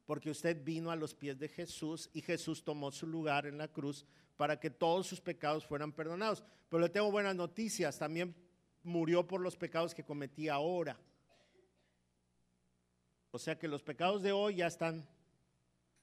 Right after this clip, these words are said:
perdonados. Desde que desperté a la hora del culto, ya después, si se peleó en el camino con su marido, si regañó al niño, si el niño desobedeció, a esta hora ya está perdonado todo. ¿Son buenas noticias?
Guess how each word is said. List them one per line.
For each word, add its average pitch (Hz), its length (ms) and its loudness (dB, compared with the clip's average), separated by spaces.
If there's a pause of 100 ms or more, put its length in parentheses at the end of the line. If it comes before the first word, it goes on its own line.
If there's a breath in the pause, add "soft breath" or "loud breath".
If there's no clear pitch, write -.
perdonados. 151 520 2
Desde 135 180 -4
que 131 140 -6
desperté 147 680 -4
a 147 140 -2
la 135 160 -4
hora 160 160 0
del 147 140 -4
culto, 196 360 -4
ya 143 220 -2
después, - 240 -12
si - 80 -12
se 143 140 -8
peleó 151 240 -4
en 185 80 -4
el 185 80 -8
camino 170 320 -4
con 147 120 -8
su 135 120 -12
marido, 170 640 -2 (320 soft breath)
si 151 160 -4
regañó 139 400 0
al 151 160 -4
niño, 170 360 -2
si 151 140 -8
el 135 120 -6
niño 151 220 -4
desobedeció, 135 920 0 (280 loud breath)
a 127 120 -4
esta 156 220 0
hora 160 180 2
ya 143 140 0
está 139 200 -4
perdonado 117 440 -8
todo. - 260 -16 (1400)
¿Son 160 200 -4
buenas 175 200 0
noticias? 180 520 -6